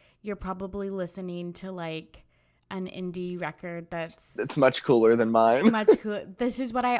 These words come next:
Speaker 1: honestly think of. Like,
Speaker 2: Yeah.
Speaker 1: this is what I think of when I think of that, is, like, she, like,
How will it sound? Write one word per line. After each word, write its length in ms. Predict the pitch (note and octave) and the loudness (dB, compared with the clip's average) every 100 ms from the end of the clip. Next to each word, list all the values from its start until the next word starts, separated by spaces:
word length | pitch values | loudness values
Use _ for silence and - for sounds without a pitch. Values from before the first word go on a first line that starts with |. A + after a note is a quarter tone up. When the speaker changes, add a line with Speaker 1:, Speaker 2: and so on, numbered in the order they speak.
| - | 0
Speaker 1:
honestly 460 | G3 G3+ G3 G#3 | -2 -2 -6 -8
think 300 | G3 G3 G3 | -8 -8 -8
of. 380 | - - F#3+ - _ _ _ _ _ _ _ A3+ | -10 -12 -14 -20 _ _ _ _ _ _ _ 0
Like, 80 | |
Speaker 2:
Yeah. 140 | - - | 0 0
Speaker 1:
this 200 | G3+ G#3+ | -4 -8
is 160 | F#3+ | -8
what 120 | G3+ G3 | -4 -4
I 120 | G#3 | -4
think 240 | G3+ F#3 | -6 -8
of 200 | E3+ E3+ | -8 -8
when 120 | F3 | -6
I 100 | F3 | -6
think 220 | F3 F3 F3 | -8 -10 -10
of 140 | E3+ | -6
that, 200 | F3 F3 | -6 -4
is, 180 | F3+ E3+ | -6 -8
like, 280 | E3+ E3+ _ _ _ _ _ _ _ _ G3+ | -10 -12 _ _ _ _ _ _ _ _ -20
she, 380 | - G3 F#3+ | -16 -12 -8
like, 400 | F3+ E3+ E3+ - | -6 -6 -8 -14